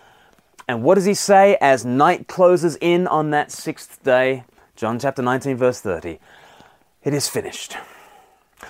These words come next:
Christ finishes his work on the sixth day, and so he rests on that holy Saturday. He rests in the grave. And yet, wonderfully, on the next day, the eighth day, he rises up into the first day of a whole new week.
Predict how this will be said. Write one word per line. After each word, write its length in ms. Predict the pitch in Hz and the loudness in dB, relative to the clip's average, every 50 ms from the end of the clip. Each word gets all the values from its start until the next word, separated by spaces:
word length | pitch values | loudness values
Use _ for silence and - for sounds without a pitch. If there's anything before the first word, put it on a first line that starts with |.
| - | -18
Christ 380 | - - 185 180 180 - - - | -6 0 2 2 2 0 -2 -8
finishes 500 | - - 240 247 240 208 - - 131 110 | -2 2 2 4 4 2 0 -4 -6 -6
his 180 | - 143 131 117 | -6 -8 -8 -4
work 380 | 120 147 180 190 156 123 - - | 0 2 4 4 4 2 2 0
on 160 | 151 160 160 | 0 0 0
the 100 | 156 147 | -2 -4
sixth 340 | - - 170 - - - - | -4 -6 -6 -6 -8 -4 0
day, 200 | 190 185 180 151 | 2 2 2 2
and 160 | 143 147 143 | 0 -2 0
so 140 | - 185 165 | 0 0 0
he 160 | 156 160 156 | 0 -2 -2
rests 640 | 135 127 127 151 185 202 165 - - - - - - | -2 -2 0 2 2 2 0 -2 -10 -12 -14 -8 -2
on 260 | - 156 156 147 147 | 0 0 0 2 2
that 200 | 147 147 143 - | 2 2 2 0
holy 480 | - - - 147 143 156 151 139 135 123 | -4 -6 -2 0 0 0 0 -2 -4 -4
Saturday. 580 | - - - 139 143 135 131 117 117 110 95 - - - - | -6 -6 -8 -8 -6 -8 -8 -6 -4 -4 -4 -4 -8 -12 -8
He 140 | - 120 | -6 -4
rests 520 | 113 110 104 170 190 185 - - - - - | -4 -2 0 0 0 0 -4 -8 -10 -12 -8
in 200 | - 170 175 175 | -4 -2 0 0
the 80 | 165 | 0
grave. 800 | 156 139 156 160 160 147 123 104 90 80 78 - - - - - _ - - - - | 2 4 4 6 6 4 4 0 -2 -6 -12 -16 -20 -20 -20 -20 _ -20 -20 -18 -10
And 180 | - - 127 143 | -6 -2 2 2
yet, 160 | 165 160 107 | 2 2 4
wonderfully, 500 | 120 151 220 277 - - - 127 120 117 - - - | 4 4 4 4 2 -2 -2 -4 -6 -6 -6 -4 -2
on 160 | - 147 151 | -2 0 0
the 100 | 135 110 | 0 -2
next 380 | 101 101 113 170 214 - - - | -2 -2 -4 -4 -4 -6 -8 -6
day, 140 | - 98 90 | -4 -4 -4
the 180 | - 110 - - | -4 -6 -4 -2
eighth 360 | - 190 208 214 - - - | -2 -2 -2 -4 -8 -18 -10
day, 380 | - - - - 87 - 117 - _ _ - - - - | -8 -8 -8 -8 -10 -14 -16 -16 _ _ -20 -20 -16 -10
he 180 | - 139 123 117 | -6 -6 -4 -4
rises 640 | 110 107 110 117 131 160 160 156 143 131 135 117 | -2 0 0 2 2 4 2 2 0 -2 -2 0
up 220 | 143 165 139 120 - - | 2 4 2 2 2 0
into 400 | 160 190 202 202 180 - 139 110 | 0 2 2 2 0 -2 -6 -8
the 100 | 107 101 | -8 -10
first 400 | - - - 135 135 120 - - | -10 -4 -4 -2 -2 -2 -2 0
day 100 | 131 131 | 0 2
of 80 | 127 | 2
a 60 | 120 | 0
whole 200 | 110 123 147 160 | 0 2 0 0
new 200 | 156 160 170 196 | 0 -2 -2 -2
week. 380 | 202 127 - - - - - - | -2 -4 -6 -8 -12 -18 -20 -20